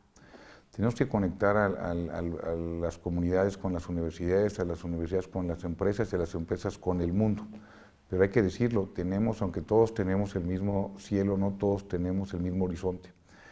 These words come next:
Y en Querétaro tenemos muchas desigualdades, por eso una de mis, de mis,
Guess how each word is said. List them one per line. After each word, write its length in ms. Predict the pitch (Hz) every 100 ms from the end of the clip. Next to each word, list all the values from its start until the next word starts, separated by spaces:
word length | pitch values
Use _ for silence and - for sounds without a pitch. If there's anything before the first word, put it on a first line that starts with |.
| - _ -
Y 100 | 92
en 100 | 85
Querétaro 680 | 92 92 98 117 113 117 - - -
tenemos 380 | 87 98 98
muchas 300 | 92 90 98
desigualdades, 580 | 87 95 90 90 104 98
por 200 | - 90
eso 140 | - 101
una 180 | 101
de 80 | 95
mis, 200 | 90 80
de 120 | 92
mis, 480 | 87 87 85 87 -